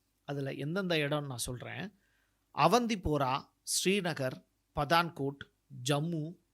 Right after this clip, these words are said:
அமிர்தசரஸ் உள்ளிட்ட பதினைந்து இடங்கள். இந்த இடத்த மையப்படுத்தி அவங்க ஒரு பெரிய பிளானை எக்ஸிக்யூட்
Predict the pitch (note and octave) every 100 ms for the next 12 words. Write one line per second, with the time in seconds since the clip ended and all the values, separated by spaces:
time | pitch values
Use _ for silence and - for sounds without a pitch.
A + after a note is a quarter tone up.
0 | _ C#3 D3 C3+ - C#3+ E3 - - -
1 | D3 C#3 B2+ E3+ - B2+ C3+ C3 A#2+ A2+
2 | A#2+ A#2 A#2+ _ _ - - - - -
3 | D#3 G#3 G#3+ F3+ G#3 - G#3 D#3+ E3+ F3
4 | D#3 B2+ - C#3+ E3+ F3 _ _ D3 D3+
5 | D3+ E3+ D3 B2+ D3+ E3+ F3 F3+ C#3 C#3+
6 | D#3+ C3+ - D3 C#3+